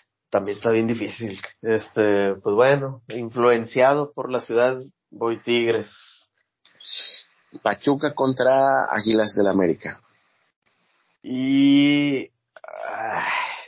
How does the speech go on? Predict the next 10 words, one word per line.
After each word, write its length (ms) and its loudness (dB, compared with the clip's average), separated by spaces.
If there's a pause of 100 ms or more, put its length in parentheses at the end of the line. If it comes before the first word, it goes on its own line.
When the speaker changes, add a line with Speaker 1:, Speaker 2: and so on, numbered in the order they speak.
(480)
Speaker 1:
me 280 -2
voy 340 2
a 140 0
quedar 720 0 (120)
con, 1120 -2 (380)
cha, 260 -16 (260)
pues 180 -12
es 120 -10
que 140 0
el, 200 -2